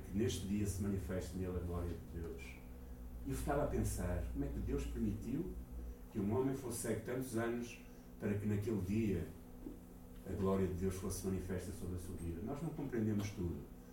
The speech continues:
mas Deus tem propósitos maiores para a nossa vida. Deus faz com que todas as coisas cooperem para o bem de quem? Daqueles que amam a Deus e são chamados. Esta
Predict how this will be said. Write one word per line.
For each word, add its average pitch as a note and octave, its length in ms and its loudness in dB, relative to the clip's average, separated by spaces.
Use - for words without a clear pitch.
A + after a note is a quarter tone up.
mas F2+ 140 2
Deus G#2 320 4
tem G#2 140 0
propósitos F#2+ 640 0
maiores F2 540 4
para F2+ 200 8
a F2 40 6
nossa E2+ 260 2
vida. D#2+ 320 0
Deus D#3 600 10
faz C3+ 240 12
com B2 160 8
que - 60 2
todas A#2+ 300 6
as A#2 120 2
coisas A#2 280 8
cooperem A#2 420 8
para A2+ 180 8
o - 20 10
bem B2+ 460 8
de A2+ 120 4
quem? F3 520 12
Daqueles B2+ 600 8
que A2+ 180 6
amam A#2 300 8
a - 20 8
Deus G2 540 10
e G2+ 40 0
são G2+ 220 4
chamados. F#2 720 6
Esta D#3 560 12